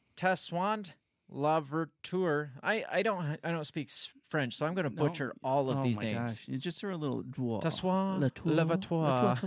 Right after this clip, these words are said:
Speaker 2: Latour.
Speaker 1: <laughs> So there's just was and twas at the end.
Speaker 2: <laughs> There you go. That's all you need.
Speaker 1: Taswand Louverture. <laughs>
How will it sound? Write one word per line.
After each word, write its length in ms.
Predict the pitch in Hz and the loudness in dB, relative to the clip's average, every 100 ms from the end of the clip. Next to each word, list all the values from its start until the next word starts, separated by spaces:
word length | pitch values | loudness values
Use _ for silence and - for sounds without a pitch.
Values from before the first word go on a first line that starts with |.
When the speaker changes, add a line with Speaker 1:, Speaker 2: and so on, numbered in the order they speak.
| - | -2
Speaker 2:
Latour. 300 | 165 143 - - - - | 0 0 -2 -8 -16 -18
Speaker 1:
<laughs> 100 | - | -14
So 200 | - 170 | -2 0
there's 160 | 156 | 2
just 180 | 160 139 127 - | -2 -4 -10 2
was 360 | 143 143 135 | 6 6 6
and 80 | 123 | 0
twas 400 | - 123 113 101 | 0 2 2 2
at 80 | 143 | -2
the 80 | 113 | 0
end. 100 | 147 | 4
Speaker 2:
<laughs> 0 | |
There 140 | 143 | 4
you 80 | 151 | 6
go. 180 | 127 - | 2 2
That's 160 | - 214 | 2 4
all 60 | 131 | 6
you 60 | |
need. 60 | 240 | 6
Speaker 1:
Taswand 300 | 240 247 220 | 8 8 8
Louverture. 720 | 214 196 - 190 165 123 131 - - 175 - - 392 - 262 - | 6 4 2 6 8 8 8 4 -2 -2 -2 2 2 4 2 8
<laughs> 540 | 254 - - - - | 8 10 6 6 6